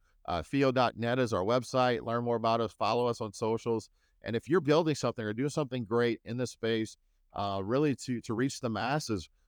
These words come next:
reach out to me, reach out to us. Let's partner up from a fio side, and also let's get you on the podcast so you can share with the world what you're doing and educate people on how they can get involved in this space. So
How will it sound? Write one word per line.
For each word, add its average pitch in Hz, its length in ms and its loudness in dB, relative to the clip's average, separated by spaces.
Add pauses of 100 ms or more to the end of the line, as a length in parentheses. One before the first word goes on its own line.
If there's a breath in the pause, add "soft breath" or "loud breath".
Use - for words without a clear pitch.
reach 147 240 2
out 131 220 4
to 131 140 -2
me, 113 100 0
reach 123 260 0
out 127 240 2
to 110 160 0
us. 98 160 -2
Let's 120 180 0
partner 123 400 2
up 113 160 2
from 107 160 -4
a 82 60 -4
fio 165 280 2
side, 156 380 0 (300)
and 123 100 -2
also 143 220 0
let's 135 160 0
get 139 200 -2
you 143 60 0
on 127 60 -2
the 113 80 -2
podcast 110 460 0
so 113 100 -6
you 107 60 -6
can 98 100 -10
share 123 220 -2
with 123 100 -4
the 117 80 -4
world 107 300 2
what 113 220 0
you're 131 80 -2
doing 107 340 0 (300)
and 104 140 -2
educate 113 400 0
people 104 240 -4
on 101 80 -2
how 104 140 0
they 107 100 0
can 107 160 -6
get 90 140 -2
involved 80 420 -2
in 78 100 -4
this 71 140 -12
space. 64 360 -10
So 64 240 -10